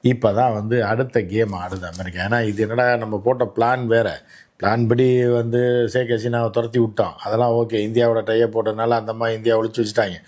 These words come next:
இதெல்லாம் கரெக்டா நடந்துச்சு. ஆனா யூனுஸ் முட்டா பையன் இப்படி பண்ணிட்டானேன்னு சொல்லிட்டு, அஹ், இது ரெண்டையும் முடிச்சிட்டாங்களா. இப்ப அடுத்து என்ன பண்றாங்கன்னா, பதினெட்டு வருடங்களாக பிரிட்டன்ல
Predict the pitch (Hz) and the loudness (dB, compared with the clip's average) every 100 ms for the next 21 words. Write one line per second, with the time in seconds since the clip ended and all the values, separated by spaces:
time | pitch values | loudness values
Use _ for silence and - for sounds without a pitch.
0 | - - - 131 147 160 139 135 139 127 | -20 -20 -8 0 2 4 2 2 2 0
1 | 113 101 120 117 127 123 151 165 120 117 | -2 -2 0 0 0 0 0 0 -2 -2
2 | 117 107 104 101 101 104 107 101 95 90 | 0 0 -2 -2 -4 -2 0 -2 -2 -8
3 | 90 87 165 - - - _ _ - - | -6 0 0 0 -10 -20 _ _ -8 0
4 | 160 160 151 156 147 143 143 135 127 135 | 2 4 4 2 2 2 2 2 2 2
5 | 143 147 123 117 110 120 117 107 107 98 | 4 2 2 0 0 0 -2 -2 -4 -6
6 | 92 90 110 120 90 - - 131 165 165 | -12 -8 -4 -2 -4 -4 2 2 2 0
7 | 156 123 110 120 117 104 98 113 101 107 | 0 0 2 2 0 -2 -4 -4 -6 -2
8 | 127 120 104 87 | 0 0 0 -4